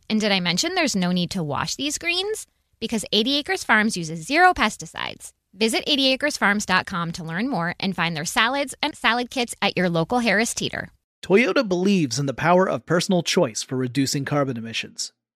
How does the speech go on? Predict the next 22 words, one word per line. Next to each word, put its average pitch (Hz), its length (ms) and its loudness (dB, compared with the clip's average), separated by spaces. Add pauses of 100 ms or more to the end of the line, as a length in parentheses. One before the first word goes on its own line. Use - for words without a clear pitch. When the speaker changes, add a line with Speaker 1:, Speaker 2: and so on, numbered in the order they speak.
Speaker 2:
Beyond 190 320 6
Zero 156 420 4
is 131 200 -2
their 185 200 6
vision 170 360 2
to 156 60 2
go 139 200 0
beyond 147 460 0
carbon 160 340 4
neutrality, 123 720 -2
and 139 140 -6
they're 143 120 2
working 220 440 2
toward 175 260 4
it 139 100 0
with 135 140 -4
a 131 60 -4
diverse 135 560 2
lineup 160 420 2
of 127 120 -8
electrified 131 600 -2
vehicles. 110 640 -8